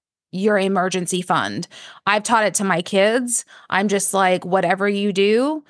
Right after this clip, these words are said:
you," and I mean, they're still, Gabe's in college, Xavier's a senior.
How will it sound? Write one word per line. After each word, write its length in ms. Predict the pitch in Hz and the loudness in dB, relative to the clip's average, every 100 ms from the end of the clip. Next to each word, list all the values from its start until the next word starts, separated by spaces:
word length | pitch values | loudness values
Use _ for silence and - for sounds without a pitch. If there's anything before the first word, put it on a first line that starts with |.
| _ _ | _ _
you," 500 | 185 202 202 196 190 - | -6 0 2 2 0 -2
and 160 | 190 202 | -4 -2
I 80 | 202 | 0
mean, 460 | 202 202 196 185 180 | 0 0 -2 -6 -4
they're 220 | 196 240 | 0 0
still, 580 | 240 247 233 214 190 - - | 2 2 4 2 0 -6 -2
Gabe's 260 | 202 214 | 0 2
in 180 | 214 220 | 0 -2
college, 680 | 220 247 262 262 262 226 - _ _ _ 190 | 0 2 4 4 2 -2 -10 _ _ _ -10
Xavier's 380 | 190 208 202 190 | 0 0 0 -2
a 60 | 190 | -2
senior. 640 | - 269 262 254 240 | 0 2 2 2 0